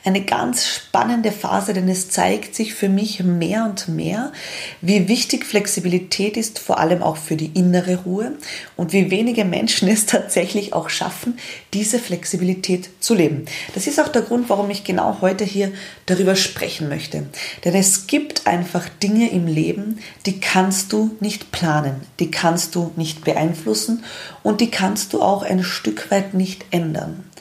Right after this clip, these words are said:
Doch du kannst immer deinen Zugang zu den Dingen steuern und dann vor allem das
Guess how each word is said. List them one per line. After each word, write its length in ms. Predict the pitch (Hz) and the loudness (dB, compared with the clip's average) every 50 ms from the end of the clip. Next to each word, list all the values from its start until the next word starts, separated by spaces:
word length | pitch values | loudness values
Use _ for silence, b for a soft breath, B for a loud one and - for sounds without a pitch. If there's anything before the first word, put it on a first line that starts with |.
| B B B B B B B B B B _ | B B B B B B B B B B _
Doch 260 | - 180 - - - - | 2 2 2 2 -2 -6
du 160 | - 240 233 | -6 -6 -6
kannst 580 | - - - 214 214 214 214 - - - - - - _ | -4 -4 0 0 0 0 0 -2 -4 -6 -10 -16 -10 _
immer 480 | - 262 269 247 202 151 147 - - - - - _ _ _ _ | -2 0 2 2 2 0 0 -4 -6 -12 -16 -20 _ _ _ _
deinen 480 | - 196 196 214 220 220 226 220 214 214 | 2 2 4 4 4 2 0 0 -2 -6
Zugang 560 | - - - - 262 247 220 180 165 170 175 - - | -8 -8 -4 -2 -2 2 2 2 2 0 -4 -6 -10
zu 140 | - - | -8 -6
den 180 | 160 160 165 165 | -4 -4 -4 -4
Dingen 300 | - 175 165 170 160 160 | -4 -4 -4 -4 -4 -4
steuern 640 | 156 - - - 156 151 156 180 208 220 240 285 B B B B B B B B B | -6 -6 -6 -2 -2 0 0 0 0 -2 -4 -6 B B B B B B B B B
und 340 | 190 190 190 180 - - 170 | 0 0 0 -2 0 -2 -2
dann 300 | - - 214 240 262 262 - - - | 0 0 -2 -4 -6 -8 -10 -16 -10
vor 280 | - 220 - - - - _ _ _ _ _ | -8 -8 -8 -8 -12 -20 _ _ _ _ _
allem 540 | 180 190 214 233 240 247 247 247 247 247 247 B B B B B B B B B _ _ | 2 4 6 6 6 4 4 0 -2 -4 -6 B B B B B B B B B _ _
das 680 | 180 156 147 - 180 - - 247 - - - - - - | -8 -8 0 2 2 2 2 -2 -2 -2 -2 -2 -2 -4